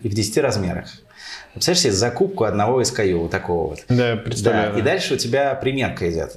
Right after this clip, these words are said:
Speaker 1: А в примерке у тебя есть, э, вероятность того, что это испортится. То есть ты еще списываешь часть товара. Ну, в общем, это,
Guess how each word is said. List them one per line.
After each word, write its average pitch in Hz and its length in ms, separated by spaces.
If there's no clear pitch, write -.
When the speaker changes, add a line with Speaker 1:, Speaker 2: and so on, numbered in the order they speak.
Speaker 1:
А 101 80
в - 60
примерке 156 420
у 104 40
тебя 120 160
есть, 117 360
э, 113 220
вероятность 139 360
того, 117 160
что 117 140
это 107 240
испортится. - 640
То - 60
есть - 160
ты 123 80
еще 127 480
списываешь 95 560
часть 90 300
товара. 87 440
Ну, 110 120
в 120 40
общем, 131 280
это, 127 460